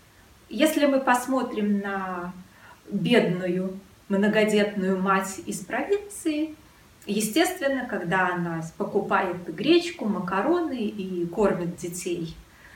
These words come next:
не свежими ягодами и фруктами, а гречкой и макароном, она совершенно разумна.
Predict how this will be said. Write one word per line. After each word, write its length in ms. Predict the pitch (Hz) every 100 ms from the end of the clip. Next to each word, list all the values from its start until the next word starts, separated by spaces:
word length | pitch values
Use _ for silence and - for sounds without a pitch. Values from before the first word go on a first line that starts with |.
| - -
не 360 | 202 196 180 175
свежими 520 | 175 214 330 330 320
ягодами 640 | 294 294 277 262 240 247 240
и 80 |
фруктами, 760 | 240 220 214 214 - 190 190 - -
а 240 | 175 175
гречкой 460 | 180 220 - - 240
и 60 |
макароном, 640 | 262 294 359 453 466 415 254
она 320 | 262 370 339
совершенно 540 | 339 294 - 381 370
разумна. 540 | 339 320 302 302 269